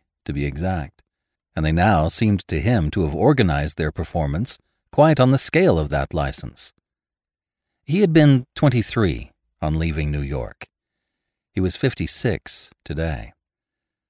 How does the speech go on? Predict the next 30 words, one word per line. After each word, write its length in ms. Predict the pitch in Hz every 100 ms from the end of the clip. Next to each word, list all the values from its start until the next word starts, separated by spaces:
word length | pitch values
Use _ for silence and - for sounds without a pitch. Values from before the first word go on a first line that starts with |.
| _ _ -
unless 260 | 78 -
indeed 480 | 82 80 90 76 - -
he 100 | 80
were 140 | 76
to 80 | 76
reckon 480 | 95 90 92 80 73
as 100 | -
he 140 | 76
had 280 | 71 104 87
sometimes, 760 | - 69 - 80 73 78 - -
since 360 | - 127 101
his 180 | 87 76
repatriation, 880 | 80 80 101 85 85 80 107 - 65 - _ _
found 260 | - 98 110
himself 420 | 71 - 69 -
feeling, 400 | 71 65 67 - _ _ _ _ _ _ _ _ _
in 120 | 117
which 200 | 123 -
case 180 | 131 120
he 80 | 127
would 140 | 123
have 100 | 113
lived 300 | 120 131 113
longer 440 | 117 143 151 95 95
than 140 | 113
is 100 | 110
often 300 | 131 135 123
allotted 420 | 117 123 135 127
to 80 | 127
man. 420 | 127 135 131 -